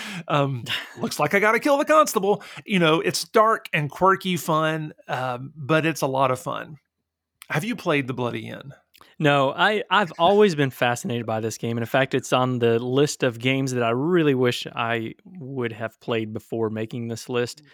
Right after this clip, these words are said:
Speaker 2: The problem is, I think it's gonna be a tough sell to get anyone to play this one with me, uh,
Speaker 1: Why's
Speaker 2: other
Speaker 1: that?
Speaker 2: than you.
Speaker 1: <laughs>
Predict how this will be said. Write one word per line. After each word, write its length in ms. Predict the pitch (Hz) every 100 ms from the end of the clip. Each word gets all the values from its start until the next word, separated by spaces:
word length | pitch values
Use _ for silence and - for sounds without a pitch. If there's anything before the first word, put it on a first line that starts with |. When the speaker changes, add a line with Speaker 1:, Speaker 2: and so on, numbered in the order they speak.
| _ _ _ _ _ _
Speaker 2:
The 100 | 165
problem 400 | - 196 240 233
is, 160 | 220 165
I 120 | 127
think 160 | 170 165
it's 80 | -
gonna 120 | 165
be 100 | 151
a 40 |
tough 300 | - 143 135
sell 440 | - 139 127 113 110
to 120 | 123
get 140 | 120
anyone 320 | 117 113 113
to 40 | 104
play 200 | - 117
this 240 | 170 -
one 300 | 113 107 104 110
with 340 | 113 113 -
me, 300 | - - - _ _ _ _
uh, 60 | -
Speaker 1:
Why's 180 | 131 120
Speaker 2:
other 140 | 156
Speaker 1:
that? 80 | 151
Speaker 2:
than 160 | 143 135
you. 360 | 143 143 104 98 _ _ _
Speaker 1:
<laughs> 80 | -